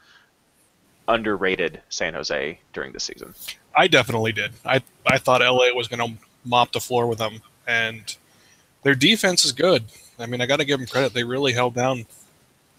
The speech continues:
Speaker 2: for, for the ninety minutes. So, I mean, if you got, <clears throat> if you like Perez Garcia kind of in a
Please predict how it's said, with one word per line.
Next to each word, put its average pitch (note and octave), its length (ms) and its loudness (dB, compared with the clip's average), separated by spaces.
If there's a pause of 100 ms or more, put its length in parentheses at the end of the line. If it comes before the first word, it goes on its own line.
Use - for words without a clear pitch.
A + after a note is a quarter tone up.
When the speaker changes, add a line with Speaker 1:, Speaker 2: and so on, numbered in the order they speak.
Speaker 2:
for, B2 400 0
for - 160 -16
the B2+ 80 -4
ninety B2 220 0
minutes. A#2+ 300 -2
So, B2 320 4 (480)
I F3+ 60 4
mean, G#3 240 6
if F3 100 2
you G#3 80 4
got, G#3+ 260 6 (120)
<clears throat> - 140 -10
if D3+ 560 0
you G3+ 120 -2
like G3 240 4 (180)
Perez E3+ 280 2
Garcia D3 380 2
kind C#3+ 200 2
of C3 60 2
in C3+ 100 2
a B2 240 -2